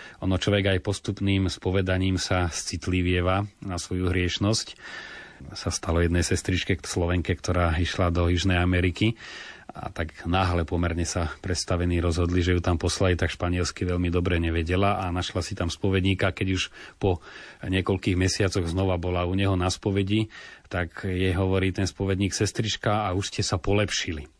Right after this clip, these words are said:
Tak ona taká, e, spokojná, že už sa stala lepšia trochu, že to si všimol, a on hovorí, „Už viete povedať viacej hriechov.“ Teda polepšila sa v španielčine a už vedela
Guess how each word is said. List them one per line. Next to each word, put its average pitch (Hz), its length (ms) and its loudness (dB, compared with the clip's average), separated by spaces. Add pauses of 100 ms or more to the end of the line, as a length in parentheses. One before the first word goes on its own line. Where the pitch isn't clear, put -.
(260)
Tak 85 160 -10
ona 85 160 -4
taká, - 400 -6
e, - 800 -14
spokojná, 92 560 2
že 78 80 -6
už 78 80 -4
sa - 160 -4
stala 90 400 2 (320)
lepšia 87 400 0
trochu, 87 320 -2
že 82 160 -2
to 87 160 0 (160)
si - 160 -2
všimol, 101 480 2
a 101 80 0
on 95 80 0
hovorí, 98 320 0
„Už 101 240 0
viete 117 320 2
povedať 101 480 -2
viacej 98 400 0
hriechov.“ 90 560 -2 (320)
Teda 92 160 -4
polepšila 95 560 0
sa 90 160 -2
v - 80 -8
španielčine 107 720 0 (400)
a 95 80 -4
už 92 160 -4
vedela 107 320 2